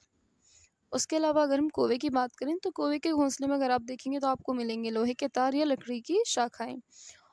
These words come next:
और जो कोयल होती है, वो भी कौवे के घोंसले में ही अंडे देती है। उसके अलावा नेक्स्ट पक्षी है आपका यहाँ पे फाख्ता। तो जो ये फाख्ता है, वो कैक्टस के कांटों के बीच में मेहंदी की मेड़ में घोंसला बनाता है। उसके अलावा गौरैया जो है, वो कहीं भी घोंसला बना लेती है।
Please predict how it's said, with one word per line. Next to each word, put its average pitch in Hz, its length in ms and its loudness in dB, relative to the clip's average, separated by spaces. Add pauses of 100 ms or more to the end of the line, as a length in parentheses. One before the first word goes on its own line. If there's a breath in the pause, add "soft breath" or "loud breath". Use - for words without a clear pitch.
(140 loud breath)
और 240 200 4
जो 269 120 0
कोयल 277 300 4
होती 330 260 0
है, 381 100 2
वो 262 160 -2
भी 311 200 0
कौवे 254 320 2
के 294 120 -2
घोंसले 262 440 2
में 247 140 2
ही 339 180 2 (100)
अंडे 233 260 0
देती 226 320 -8
है। 269 120 -8 (1120)
उसके 262 200 -2
अलावा 302 220 2
नेक्स्ट 254 340 0
पक्षी 277 260 -2
है 285 60 4
आपका 262 240 2
यहाँ 247 100 2
पे 254 140 0
फाख्ता। 254 500 -4 (640 loud breath)
तो 254 160 6
जो 277 120 0
ये 330 120 2
फाख्ता 240 440 2
है, 339 120 4
वो 381 120 2
कैक्टस 302 460 -2
के 392 160 -2
कांटों 262 420 0
के 359 140 2
बीच 247 280 -2
में 302 160 0
मेहंदी 262 400 0
की 330 220 -2 (200)
मेड़ 269 260 0
में 302 160 4
घोंसला 247 360 0
बनाता 233 360 -6
है। 240 180 -8 (760 soft breath)
उसके 269 220 -4
अलावा 294 240 2
गौरैया 247 400 4
जो 311 140 2
है, 330 100 0
वो 359 140 -4
कहीं 302 240 2
भी 302 100 2
घोंसला 254 320 0
बना 226 200 -4
लेती 233 280 -6
है। 359 120 -4